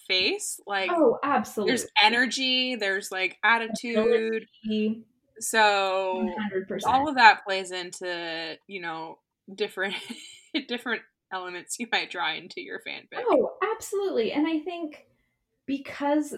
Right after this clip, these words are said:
Speaker 2: there's all this, like, narrative aspect to F one, I think it makes it especially compelling for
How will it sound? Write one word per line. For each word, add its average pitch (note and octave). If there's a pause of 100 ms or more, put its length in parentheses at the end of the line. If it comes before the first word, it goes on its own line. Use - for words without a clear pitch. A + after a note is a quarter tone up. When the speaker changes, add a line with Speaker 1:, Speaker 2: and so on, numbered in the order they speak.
Speaker 2:
there's A3
all G#3+
this, G#3+
like, G#3
narrative G#3+ (140)
aspect E4+ (520)
to D4+
F D4
one, D4
I C4
think A3
it F3
makes G3
it -
especially F#3
compelling F3+ (360)
for D3+